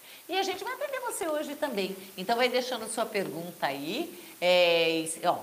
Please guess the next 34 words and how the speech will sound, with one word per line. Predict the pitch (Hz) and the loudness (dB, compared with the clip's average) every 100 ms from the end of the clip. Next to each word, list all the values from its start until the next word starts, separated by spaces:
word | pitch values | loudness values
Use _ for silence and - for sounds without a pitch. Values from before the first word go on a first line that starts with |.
| - | -2
faz | 180 202 | 0 0
a | |
pergunta | 208 202 202 196 | 0 -2 -2 -2
bem | 160 185 214 240 | 0 0 0 0
objetiva, | 226 185 175 165 - - 208 208 208 - - | -2 -2 -4 -6 -6 -8 -6 0 0 -2 4
completa, | 247 269 - - 165 160 160 175 202 - 277 320 - - - - | 4 4 -2 -6 2 4 6 4 2 -2 0 0 -2 -10 -8 2
é, | 180 180 180 | 4 6 4
fala | 190 190 | 2 2
da, | 190 196 | 4 2
de | 180 180 190 | 0 -4 -4
que | 214 | -4
cidade | 208 214 180 - | -6 0 0 0
você | - | -4
tá | 214 208 | -6 -6
falando, | - 226 220 247 | -4 -2 -2 -2
pra | 269 | -4
gente | 285 330 | -6 -6
poder | - 311 254 | -2 0 0
te | 254 | -2
ajudar, | 240 220 170 175 | -4 -2 4 4
pra | 175 170 | 2 -4
gente | 170 - | -6 -6
poder | 180 170 175 | -4 -4 -6
te | - | -8
esclarecer, | 160 - - 185 208 196 196 - 175 175 - - - | -12 -12 -2 2 2 0 -4 -4 -4 -4 -8 -16 0
é, | 156 160 151 151 151 | 4 6 8 6 4
nas | 160 160 | 2 2
suas | - 170 175 165 165 - 123 | 0 0 2 2 0 -6 0
dúvidas | 233 214 160 131 139 123 | 0 0 -2 -6 -6 2
aí, | 147 - 131 147 | 2 2 -6 2
né? | 180 320 - - - - - - - | 4 4 2 -12 -14 -16 -18 -16 0
Bora | 480 508 | 4 4
falar | 302 220 | 4 2
de | 170 | 2